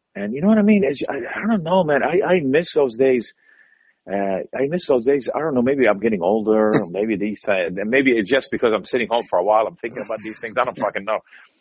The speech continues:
Speaker 1: I just know that, um, I, I miss that. I miss a sense of community. I miss a sense of connection. I miss a sense of, uh, of togetherness. And especially,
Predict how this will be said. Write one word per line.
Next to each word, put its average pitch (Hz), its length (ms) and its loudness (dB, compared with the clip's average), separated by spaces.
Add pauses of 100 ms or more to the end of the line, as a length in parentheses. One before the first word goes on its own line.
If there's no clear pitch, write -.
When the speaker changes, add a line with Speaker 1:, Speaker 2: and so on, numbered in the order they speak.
(360)
Speaker 1:
I 143 200 2
just 147 240 -4
know 147 300 4
that, 113 220 6 (300)
um, 101 460 -4 (260)
I, 107 260 -6
I 110 200 -2
miss 117 320 -4
that. 110 200 6
I 87 100 -2
miss 110 220 -6
a 98 60 -4
sense 113 300 -6
of 95 100 -12
community. 92 520 0
I 80 100 2
miss 92 240 -2
a 95 60 4
sense - 300 -4
of 82 120 0 (640)
connection. 104 520 0
I 87 120 -4
miss 104 200 -2
a 92 60 -4
sense 98 300 -2
of, 85 160 -2 (100)
uh, 82 240 4 (100)
of - 140 -4
togetherness. 98 800 2 (520)
And 92 280 0
especially, 120 800 0